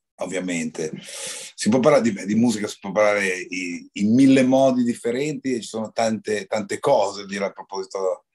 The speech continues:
della musica. La musica è cambiata tantissimo, specialmente in questi ultimi vent'anni, grazie alla tecnologia che ci ha permesso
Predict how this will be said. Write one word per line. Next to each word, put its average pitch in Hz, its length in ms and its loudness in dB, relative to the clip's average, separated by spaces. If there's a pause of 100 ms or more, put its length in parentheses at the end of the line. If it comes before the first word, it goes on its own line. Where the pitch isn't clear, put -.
(480)
della 101 160 -2
musica. 92 440 0
La 98 60 2
musica 131 260 4
è 104 40 0
cambiata 110 720 2 (280)
tantissimo, 110 640 -2
specialmente 104 580 -6
in 98 80 -2
questi 101 300 -4
ultimi 101 540 2 (720)
vent'anni, 101 720 2
grazie 95 540 0
alla 90 380 -4
tecnologia 101 720 0
che 87 80 -16
ci - 100 -8
ha 90 80 -6
permesso 104 760 -2